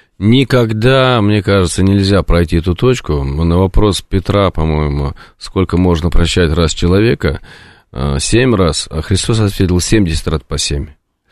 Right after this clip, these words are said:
Всегда можно вернуться, э, всегда можно остановиться, э, найти правильный путь. И, и,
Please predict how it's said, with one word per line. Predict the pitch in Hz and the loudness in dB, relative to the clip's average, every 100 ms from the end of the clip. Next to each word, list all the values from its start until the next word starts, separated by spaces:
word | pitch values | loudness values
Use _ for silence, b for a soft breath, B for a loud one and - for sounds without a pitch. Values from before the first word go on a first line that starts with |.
| B B B B B _ | B B B B B _
Всегда | - - 123 107 110 135 139 120 | -6 0 0 0 0 2 2 0
можно | 101 107 113 98 90 | 2 4 4 2 2
вернуться, | 87 101 107 127 131 - 131 127 - | 2 4 4 2 0 -2 -2 -2 -6
э, | 87 87 82 | -4 -2 -2
всегда | - 95 92 107 | -2 -2 2 2
можно | 101 101 90 90 | 4 2 2 0
остановиться, | - 98 98 107 117 - 101 | 0 0 2 2 0 0 0
э, | 90 - 80 80 | -2 -2 -2 0
найти | 87 87 92 | 0 -2 -4
правильный | 87 87 82 82 | -2 0 2 0
путь. | 80 107 107 - - | -2 -2 -2 -4 -8
И, | 73 78 | -4 -4
и, | - 85 85 82 78 | -4 -4 0 2 0